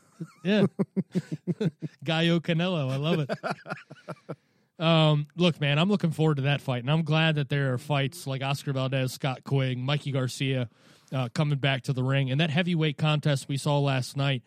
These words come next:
Um, dude, boxing is, is, is shaping up to have another big year. The only thing that boxing is going to have to do after this first round of,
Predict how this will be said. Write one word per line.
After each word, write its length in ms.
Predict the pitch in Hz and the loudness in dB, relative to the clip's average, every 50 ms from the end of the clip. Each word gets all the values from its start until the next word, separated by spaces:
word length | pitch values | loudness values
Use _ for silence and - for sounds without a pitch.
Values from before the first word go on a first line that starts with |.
| _ _ _ _ _ _ _ - | _ _ _ _ _ _ _ -4
Um, 380 | 151 139 139 139 135 131 123 - - | 0 2 2 4 2 0 -2 -4 -2
dude, 280 | 143 170 156 147 127 117 | 0 2 2 2 0 0
boxing 600 | 151 160 180 180 - - - 190 175 175 170 156 - | 0 2 2 0 -2 -2 0 2 4 4 2 0 0
is, 480 | - 147 147 143 139 135 131 127 - - | 0 0 2 2 2 2 0 0 -4 -8
is, 380 | - 139 139 127 123 - - - - | -4 -2 -2 -2 -2 -4 -8 -8 -4
is 120 | 139 131 | -4 -2
shaping 320 | - - 175 165 147 165 | 0 0 0 0 0 0
up 120 | 160 151 - | 0 0 0
to 80 | - 151 | 0 -2
have 120 | 147 143 | 0 0
another 260 | 139 135 143 139 147 | 0 -2 -2 -2 -2
big 200 | 139 143 139 131 | -2 -2 -2 -2
year. 260 | 135 127 131 123 120 - - - _ _ _ - | 0 0 0 0 -2 -4 -6 -18 _ _ _ -6
The 100 | 143 151 | -4 0
only 160 | 156 165 165 | 0 0 0
thing 160 | 156 170 165 | 2 2 2
that 140 | 165 160 143 | 2 0 2
boxing 380 | 156 147 151 143 - - 151 143 | 2 2 2 0 0 -2 -2 -2
is 100 | 135 120 | -2 -2
going 320 | - 143 139 143 151 147 | -2 -2 0 0 -2 -2
to 100 | 151 135 | -2 -2
have 260 | 123 143 143 139 - - | -2 0 -2 -2 -2 -4
to 60 | 151 | -2
do 280 | 127 139 135 135 135 135 | 0 0 0 0 0 -2
after 340 | 131 135 143 143 - - 139 | -4 -4 -6 -4 -4 -6 -6
this 240 | 123 135 143 143 - | -4 -4 -6 -6 -6
first 500 | - - 139 143 165 165 147 - - 131 120 | -10 -10 -6 -6 -4 -4 -6 -6 -8 -8 -4
round 680 | 135 143 151 156 170 170 170 175 175 180 175 170 160 | -2 0 0 2 2 2 2 2 2 2 0 0 0
of, 320 | 151 143 135 127 123 - | 0 0 0 -2 -6 -10